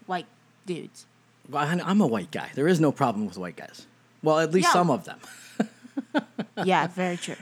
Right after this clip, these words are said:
Speaker 2: Uh, I dated a black girl when I was in high school.
Speaker 1: I like interracial. That's how you say it?
Speaker 2: Yes.
Speaker 1: Interrational?
Speaker 2: No, interra-,
Speaker 1: Interracial?
Speaker 2: i-, interracial, yes.
Speaker 1: That word.
Speaker 2: Yeah.
Speaker 1: Um,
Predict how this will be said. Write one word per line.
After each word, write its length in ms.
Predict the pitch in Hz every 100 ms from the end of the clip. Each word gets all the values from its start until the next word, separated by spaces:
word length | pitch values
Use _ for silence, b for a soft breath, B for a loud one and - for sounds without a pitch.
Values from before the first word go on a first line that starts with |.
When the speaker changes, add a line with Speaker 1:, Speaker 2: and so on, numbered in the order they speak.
| - -
Speaker 2:
Uh, 260 | 175 156 156
I 160 | 202
dated 320 | 226 233 208
a 40 | 175
black 280 | 143 147 -
girl 180 | 160
when 100 | 160
I 80 | 180
was 140 | 220 143
in 60 | -
high 120 | 85
school. 300 | - - - _ _ _ _ _ _ _ _ _ _
Speaker 1:
I 80 | 226
like 380 | 240 254 262 - - B B B -
interracial. 1200 | 294 277 262 285 233 208 226 240 - 226 196 185 - _ _ _ _ _ -
That's 160 | 247 240
how 80 | 262
you 100 | 247
say 240 | 262 254
it? 120 | - -
Speaker 2:
Yes. 200 | 233 226
Speaker 1:
Interrational? 680 | 226 220 233 - 254 240 226 165
Speaker 2:
No, 120 | 147
interra-, 180 | 247 240
Speaker 1:
Interracial? 680 | 254 240 247 262 254 247 247
Speaker 2:
i-, 40 | 160
interracial, 680 | 180 170 156 113 104 80 90
yes. 240 | - - _ _ - B B
Speaker 1:
That 240 | 247 240 247
word. 360 | 240 233 240 - _ _ _
Speaker 2:
Yeah. 200 | - - - -
Speaker 1:
Um, 420 | 226 208 185 180